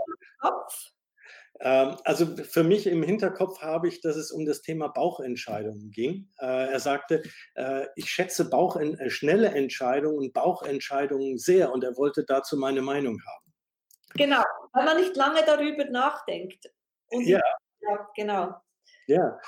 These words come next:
Speaker 1: Was ist also deine Meinung? <laughs>
Speaker 2: Also da habe ich natürlich eine ganz klare Meinung. Ich, ich bin großer Fan von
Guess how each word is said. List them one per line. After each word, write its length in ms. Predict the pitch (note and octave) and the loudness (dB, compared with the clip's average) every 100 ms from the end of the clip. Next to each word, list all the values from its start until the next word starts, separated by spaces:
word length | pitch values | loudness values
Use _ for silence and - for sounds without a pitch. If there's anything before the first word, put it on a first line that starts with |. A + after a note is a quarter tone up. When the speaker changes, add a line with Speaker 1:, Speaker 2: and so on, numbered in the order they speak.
| - - | -20 -16
Speaker 1:
Was 100 | - | -6
ist 60 | - | 0
also 280 | C4 C4+ | 2 2
deine 360 | B3 A3 A#3+ A3 | 2 -2 -4 -4
Meinung? 440 | F3 F#3 F#3 F#3 - - _ A#3+ | 0 0 2 0 -4 -12 _ -2
<laughs> 460 | - D#4 A4+ - - - _ - - - - | 0 4 4 2 -2 -18 _ -8 -4 -4 -4
Speaker 2:
Also 220 | - C#3 D3 | 0 2 4
da 100 | C3+ | 4
habe 160 | F#3+ | 4
ich 100 | F3+ | 4
natürlich 420 | F3 D#3+ F#3 E3+ D#3 | 4 4 6 4 4
eine 140 | C#3+ | 0
ganz 480 | - A3+ B3 G#3 - | 2 4 4 0 0
klare 380 | F#3 E3+ E3 C#3+ | 4 4 2 -2
Meinung. 340 | D3 D#3+ D3+ | -2 0 -2
Ich, 240 | C#3+ - - - - _ _ - | -4 -10 -14 -16 -20 _ _ -10
ich 300 | D#3+ - - | -10 -8 2
bin 340 | F3 E3+ - | 2 2 -4
großer 600 | D3 C3+ G3 B3+ - G3+ | -4 0 0 0 0 0
Fan 460 | - E3+ E3 F3 E3 | 0 -2 -2 -4 -12
von 480 | - D#3 D3 E3 | -6 -6 -6 -12